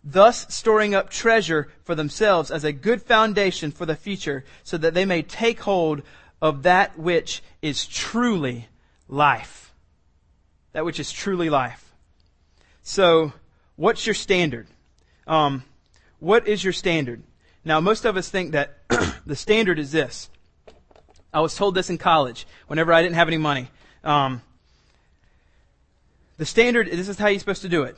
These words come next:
This is what you do. You give ten percent to God, you put ten percent in savings, and you live on eighty percent.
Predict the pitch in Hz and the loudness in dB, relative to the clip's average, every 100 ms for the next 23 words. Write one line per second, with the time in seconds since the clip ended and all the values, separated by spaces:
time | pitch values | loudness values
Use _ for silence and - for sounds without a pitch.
0 | - 139 156 160 180 196 160 120 139 139 | -18 -14 -10 -4 -4 -2 -4 -4 -8 -6
1 | 143 - 208 220 208 254 240 202 165 156 | -6 -4 -4 -4 -4 -4 2 4 6 6
2 | 175 - _ _ _ - 160 160 - 214 | 2 -6 _ _ _ -10 -6 -6 -2 -2
3 | 214 220 247 226 214 196 180 170 165 - | -2 -6 -6 -6 -2 0 0 -2 -6 -10
4 | - - 139 147 175 190 190 165 175 165 | -20 -10 -6 -2 0 0 0 -2 -2 -6
5 | - 139 107 | -8 -8 -8